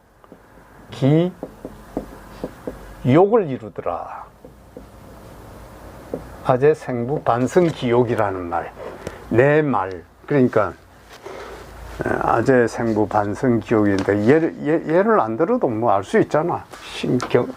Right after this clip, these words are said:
만약에 을금, 을목이랄까? 간목, 간목 여자가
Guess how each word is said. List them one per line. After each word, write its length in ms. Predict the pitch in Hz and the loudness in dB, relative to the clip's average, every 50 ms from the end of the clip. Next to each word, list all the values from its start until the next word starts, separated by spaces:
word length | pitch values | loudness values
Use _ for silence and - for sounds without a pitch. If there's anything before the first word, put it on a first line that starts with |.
| - - - | -14 -6 -2
만약에 380 | 135 143 147 160 175 185 180 185 | 0 2 4 4 4 6 6 4
을금, 500 | - - 202 220 226 208 226 220 220 - - - | 4 4 4 4 4 4 4 2 2 0 -2 0
을목이랄까? 800 | 214 240 233 240 233 180 170 147 139 127 120 - - 127 - - - - - - - - - - - - - - | 0 2 4 2 2 2 0 0 0 -2 0 0 -2 -2 -2 -4 -12 -20 -18 -18 -18 -16 -18 -18 -20 -20 -6 0
간목, 420 | - - 156 175 180 185 196 202 - - - - - - - - - - - - - - - - - - - - - | 2 2 2 2 0 -2 -2 -4 -4 -8 -20 -14 -10 -10 -10 -10 -12 -20 -20 -20 -20 -20 -20 -20 -20 -20 -18 -4 2
간목 440 | - 160 170 190 196 196 190 165 139 | 2 2 4 4 2 2 2 2 2
여자가 440 | 143 139 135 143 135 123 117 101 | 2 2 4 4 4 2 0 -2